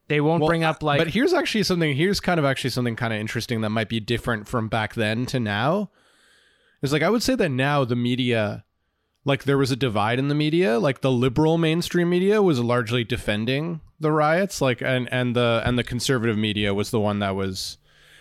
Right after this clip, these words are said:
Speaker 2: because, I mean, there's even that famous clip that conservatives just love to replay where, like,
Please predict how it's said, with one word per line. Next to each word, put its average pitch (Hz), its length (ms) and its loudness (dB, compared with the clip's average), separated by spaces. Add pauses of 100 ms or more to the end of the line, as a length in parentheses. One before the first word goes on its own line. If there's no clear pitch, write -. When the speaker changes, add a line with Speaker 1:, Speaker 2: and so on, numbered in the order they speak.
(160)
Speaker 2:
because, 156 300 2
I 170 60 4
mean, 160 240 2
there's 151 240 2
even 170 160 2
that 160 160 2
famous 127 340 0
clip 120 240 -2
that 120 120 -2
conservatives 117 580 -2
just 110 180 -6
love 113 260 -2
to 117 100 -2
replay 107 600 0
where, 101 240 -2
like, 95 380 -4